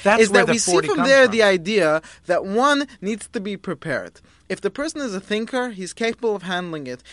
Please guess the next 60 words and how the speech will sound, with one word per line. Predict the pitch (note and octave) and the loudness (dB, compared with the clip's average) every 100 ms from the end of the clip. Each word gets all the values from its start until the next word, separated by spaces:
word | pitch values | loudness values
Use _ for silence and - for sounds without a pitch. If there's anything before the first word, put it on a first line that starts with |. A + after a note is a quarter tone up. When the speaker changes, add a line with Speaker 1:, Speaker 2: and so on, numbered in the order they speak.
| - | -12
Speaker 2:
If | - E3+ | -8 -4
one | G#3+ G#3+ | -2 0
is | G3 | 0
not | F#3 A3+ C4+ | 0 0 0
prepared, | - F3+ F3 D#3+ D#3+ - - | -4 -4 0 0 0 -4 -12
we | F#3 | -6
should | F3 E3 | -6 -6
teach | B3 A#3+ | -8 -6
him | G#3 | -4
religious | F#3+ G3 G#3 G#3 - | -2 -2 -2 -6 -4
law, | F3 E3 E3+ - - | 0 0 0 -6 -6
we | |
should | D3+ D3+ | -6 -4
give | D4 | -6
him | G4 | -6
some | D#4+ G#3 | -4 -4
mystical | F#3 - F#3 F#3 | -6 -6 -8 -8
insights, | D3+ D#3+ D#3 D#3+ D#3 - - - | -8 -10 -4 -2 -2 -4 -20 -4
but | F3 | 0
when | G#3 A3 | 0 0
he's | G#3 D#3+ | -2 0
ready, | F3+ A3 F3+ C3 C3 _ _ _ - | 4 6 4 -2 -8 _ _ _ -4
and | F3+ | -2
when | F#3 F#3 | 0 -2
he | F#3+ F#3 | -4 -6
is | B3+ B3 F#3 - - _ | -2 -2 -2 -10 -18 _
showing | - - A#3+ B3+ A3 G3 | -2 4 4 4 2 0
that | E3+ F3 - - | 2 0 0 -4
this | G#3+ A#3+ | -2 -2
is | G3 | 2
really | A#3 C4+ | 2 2
what | A#3+ A#3 | 2 2
he | G#3 | 2
needs, | G3+ C4+ A#3 G3+ E3+ - G3+ | -2 -2 -2 -2 -6 -14 -14
then | D#3 B3 D#4 A#3 A#3 - G3 | 2 4 6 4 0 -6 2
let's | G#3+ - | 2 2
sit | C4+ | 0
him | B3+ G#3 | 0 2
down | A3+ G#3 F3+ | 2 2 0
and | F3+ | -4
start | F#3+ F3 | -4 -4
teaching | - G3+ | -6 -6
Speaker 1:
Well, | |
Kalman, | G#3 A#3 A#3 | 0 2 4
Speaker 2:
him | G3+ | 2
some | |
Speaker 1:
there's | E3 | 2
Speaker 2:
real | A#3 | 0
Speaker 1:
two | F#3+ | 4
levels | F3+ D3+ C3 | 4 4 -2
Speaker 2:
Kabbalah. | |
Speaker 1:
here. | C#3 | -4
There's | C3+ - | -8 -8
the | C#3 | -12
person | - G#3+ - D3+ | -6 -6 -4 -10
who's | C#3 - | -10 -4
gone | D#3+ D3+ E3+ | 0 2 0
through | - D3 | -4 -12
the | B2+ | -10
system | - E3 - D#3 | -10 -10 -12 -14